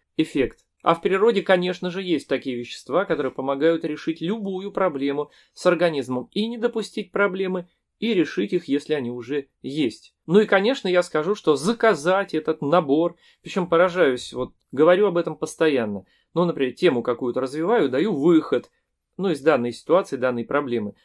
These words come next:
Называю вещества или препараты, там, да, продукты. И люди всё время находятся, которые пишут: «А где это взять?» Но ведь сказано много раз. Под видео, под вот, которые вы смотрите, есть ссылки, в том числе обязательно всегда идёт ссылка на тот препарат, набор,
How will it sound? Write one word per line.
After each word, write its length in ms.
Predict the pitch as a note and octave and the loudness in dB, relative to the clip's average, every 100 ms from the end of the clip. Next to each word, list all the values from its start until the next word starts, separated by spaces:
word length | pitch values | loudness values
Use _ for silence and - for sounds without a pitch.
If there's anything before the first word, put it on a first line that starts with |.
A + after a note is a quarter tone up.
| - | -8
Называю 420 | C#3 D3 G3+ F#3+ | -6 -2 2 2
вещества 640 | C3 - A#2+ - B2+ F#3 | 0 -8 -14 -4 0 2
или 120 | D3+ A#2+ | 2 -2
препараты, 640 | B2 B2 B2 C3 F3+ D#3+ | -8 -4 -2 0 -2 -4
там, 220 | - A2 | -8 -8
да, 100 | A2 | -6
продукты. 640 | - C3 A#2 C#3+ - A#2+ - _ _ _ _ | -4 -2 -2 -6 -6 -10 -10 _ _ _ _
И 120 | - B3 | 0 4
люди 220 | C4+ B3+ | 4 2
всё 160 | - | -2
время 160 | G#3+ F3+ | 0 2
находятся, 400 | D3 - F3 - | 0 0 -2 -2
которые 240 | C#3+ C#3 | -4 -2
пишут: 300 | C#3 C3 - - | -2 -4 -6 2
«А 140 | F3 | 2
где 260 | D#3 D#3+ G#3+ | 2 -2 -2
это 160 | G3+ | -2
взять?» 340 | D#3 C#3 A2+ - _ _ - | -4 -2 -2 -4 _ _ -2
Но 80 | |
ведь 160 | D#3+ F3+ | 0 -2
сказано 440 | - F#3+ G3 F3 | -2 0 0 0
много 320 | E3+ D3+ C#3+ C#3+ | -6 -6 -4 -4
раз. 320 | A2+ - _ | -4 -8 _
Под 200 | - E3+ | 0 2
видео, 560 | E3+ C#3 D#3 D#3 C#3+ C#3 | 0 -4 -6 -6 -6 -6
под 260 | C3+ D3 C#3+ | -2 -2 0
вот, 200 | C#3+ - | -2 -2
которые 420 | C#3 C#3 D3+ E3 | -2 -2 -2 -4
вы 100 | C#3 | -6
смотрите, 560 | - C3 C#3+ C3+ D3+ | -6 -8 -6 -8 -8
есть 380 | D3+ C#3 F3 F3 | -6 -2 -2 -4
ссылки, 640 | - - F#3+ F#3 E3 D#3+ D#3 _ | -12 -4 -2 -2 -2 -8 -10 _
в 80 | _ | _
том 180 | - D#3+ | -4 -4
числе 220 | - D#3 | -2 0
обязательно 580 | D#3 F#3 E3 E3+ E3+ E3+ | 2 0 2 2 2 -4
всегда 420 | D#3 F3 D#3 E3 D#3+ | -6 -6 0 0 0
идёт 180 | D3 | -4
ссылка 380 | - - D#3+ - | -6 -2 -2 -2
на 160 | C3 C3 | -4 -2
тот 180 | G3 G3+ | -4 -4
препарат, 560 | F#3+ D3 C#3 C#3 E3 | -2 2 4 4 0
набор, 500 | C#3 D3 C3+ D3 D#3 | -2 0 2 0 0